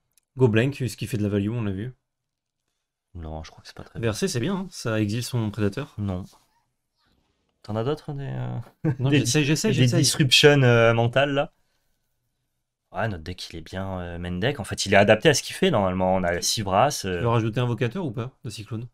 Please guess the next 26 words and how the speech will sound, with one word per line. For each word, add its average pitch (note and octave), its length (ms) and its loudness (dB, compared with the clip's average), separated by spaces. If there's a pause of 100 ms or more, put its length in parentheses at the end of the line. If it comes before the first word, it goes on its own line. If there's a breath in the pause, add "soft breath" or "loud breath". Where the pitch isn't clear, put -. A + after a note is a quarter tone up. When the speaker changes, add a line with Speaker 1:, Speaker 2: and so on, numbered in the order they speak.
(680)
Speaker 2:
Non, F2+ 400 -10
je - 60 -16
crois - 100 -10
Speaker 1:
Un - 20 -14
Speaker 2:
que - 60 -14
Speaker 1:
peu - 60 -14
Speaker 2:
c'est - 0 -
Speaker 1:
trop G#2+ 180 -10
lent. A#2 220 -10
Speaker 2:
pas E2+ 180 -8
ouf. F2+ 500 -14 (800)
Franchement, A#2+ 260 -2
j'ai C3+ 100 2
envie F#2+ 160 0
de F2+ 60 -10
rien G#2+ 140 0
rentrer. A#2+ 500 0
Par A#2+ 160 0
contre, B2+ 180 -2
j'ai G#2+ 60 -6
bien G#2 180 0
envie A2 200 0
de - 40 -20
cutter G#2+ 300 -4
un F#2+ 160 2
Planeswalker. G2+ 560 -4